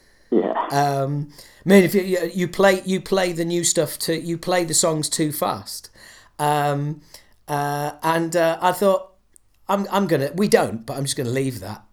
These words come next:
Speaker 2: Next time I was on our page, I saw Pete <laughs> had posted, had posted a clip of,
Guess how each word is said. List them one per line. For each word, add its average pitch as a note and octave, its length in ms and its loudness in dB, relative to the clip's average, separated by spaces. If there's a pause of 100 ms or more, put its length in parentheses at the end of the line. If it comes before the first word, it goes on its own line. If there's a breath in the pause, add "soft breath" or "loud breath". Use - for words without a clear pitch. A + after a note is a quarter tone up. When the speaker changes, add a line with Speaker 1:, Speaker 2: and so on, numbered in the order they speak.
(160)
Speaker 2:
Next A3 280 -2
time F#3 200 0
I E3 60 2
was D3+ 100 0
on C#3+ 80 -2
our C3+ 100 0
page, D3 320 0
I C#3+ 60 -2
saw D#3+ 240 2
Pete F#3+ 640 0 (160)
<laughs> - 160 -10
had - 280 2
posted, - 760 0 (840 loud breath)
had G#3+ 200 2
posted G#3+ 500 2
a F3 100 2
clip G3+ 600 -2 (180)
of, D3 520 0